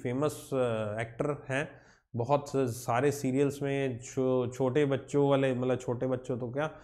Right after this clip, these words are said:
मतलब जब आप छोटे थे तब, तब तो नहीं आते थे, अभी आते हैं काफ़ी सारे,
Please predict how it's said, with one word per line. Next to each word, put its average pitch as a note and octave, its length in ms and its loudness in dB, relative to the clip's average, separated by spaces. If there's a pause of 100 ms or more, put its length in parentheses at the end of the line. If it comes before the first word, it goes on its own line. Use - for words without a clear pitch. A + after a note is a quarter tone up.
(240)
मतलब B2 120 0
जब B2+ 140 4
आप C3 220 6
छोटे B2+ 300 0
थे C3 120 0
तब, C3 440 -4
तब C#3 180 0
तो D#3 60 2
नहीं D#3+ 140 2
आते D3+ 240 2
थे, D#3+ 60 4
अभी C#3+ 580 4 (760)
आते A#2+ 240 0
हैं C#3 160 -2
काफ़ी A#2+ 260 -2
सारे, B2 260 0